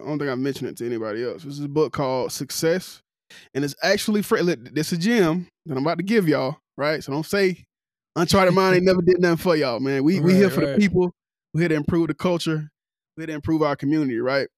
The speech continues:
Speaker 1: So it's this book,
Speaker 2: Mm-hmm.
Speaker 1: f-, absolutely free. You can download it on Kindle. If you don't have a Kindle account, download a Kindle account. Most of y'all got Prime accounts connected, uh, and boom, that's it. So you,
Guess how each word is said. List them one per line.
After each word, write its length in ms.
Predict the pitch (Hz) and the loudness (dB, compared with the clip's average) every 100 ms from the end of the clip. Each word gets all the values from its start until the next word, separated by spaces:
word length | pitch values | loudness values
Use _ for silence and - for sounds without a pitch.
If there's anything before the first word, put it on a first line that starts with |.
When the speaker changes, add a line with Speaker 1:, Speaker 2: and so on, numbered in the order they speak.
| - | -10
Speaker 1:
So 120 | - | -4
it's 100 | 165 | -2
this 120 | 165 139 | -2 0
book, 240 | 135 170 | 0 0
Speaker 2:
Mm-hmm. 420 | 147 _ - - 180 | -2 _ -20 -2 2
Speaker 1:
f-, 60 | |
absolutely 420 | 226 226 233 254 254 | 4 4 2 2 0
free. 260 | - 180 | 4 2
You 160 | 202 170 | 2 0
can 120 | 160 | 2
download 360 | 165 190 196 196 | 4 4 4 4
it 80 | |
on 120 | 202 202 | 2 0
Kindle. 400 | 196 175 165 170 | 0 0 0 -2
If 420 | - _ _ - | -6 _ _ -8
you 60 | |
don't 100 | 151 | -4
have 140 | 160 160 | -4 -4
a 60 | |
Kindle 280 | 156 175 165 | -4 0 0
account, 380 | 160 170 160 156 - _ _ _ _ - | 0 0 -2 -2 -10 _ _ _ _ -6
download 360 | 147 156 156 143 | -4 0 0 -2
a 40 | |
Kindle 280 | - 151 143 | -4 -8 -8
account. 280 | 135 143 135 | -8 -6 -2
Most 200 | 156 156 | -2 0
of 60 | |
y'all 160 | 151 147 | 2 2
got 160 | 143 135 | 0 -2
Prime 260 | 151 143 | -2 -2
accounts 420 | 123 143 135 135 | -4 -6 -6 -8
connected, 580 | - 139 135 143 127 139 - _ _ _ - | -10 -6 -4 -4 -4 -6 -6 _ _ _ -10
uh, 360 | 151 127 120 107 - | -6 -4 -4 -8 -10
and 120 | 135 | -8
boom, 320 | 135 143 120 151 | -4 -4 -4 -8
that's 160 | 131 147 | -8 -6
it. 180 | 135 - _ _ | -6 -8 _ _
So 60 | 139 | -4
you, 180 | 131 | -2